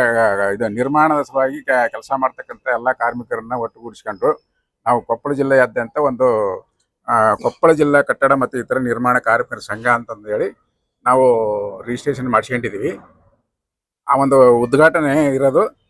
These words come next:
ಇಪ್ಪತ್ತೆಂಟು ಒಂಬತ್ತು ಎರಡು ಸಾವಿರದ ಇಪ್ಪತ್ತೈದರಂದು. ಆ ಉದ್ಘಾಟನೆಗೆ, ಆ, ಉದ್ಘಾಟನೆಗೆ ಬಂದು ಇವರು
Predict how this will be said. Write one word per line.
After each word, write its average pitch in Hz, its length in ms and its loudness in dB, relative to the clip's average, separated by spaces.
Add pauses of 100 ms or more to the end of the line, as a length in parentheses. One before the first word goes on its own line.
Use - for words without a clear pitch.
(280)
ಇಪ್ಪತ್ತೆಂಟು 160 560 0
ಒಂಬತ್ತು 143 380 2
ಎರಡು 127 180 4
ಸಾವಿರದ 143 220 0
ಇಪ್ಪತ್ತೈದರಂದು. 127 1000 -2 (840)
ಆ 110 60 2
ಉದ್ಘಾಟನೆಗೆ, 143 1120 2 (1080)
ಆ, 127 360 2
ಉದ್ಘಾಟನೆಗೆ 156 640 2
ಬಂದು 147 600 2
ಇವರು 139 600 6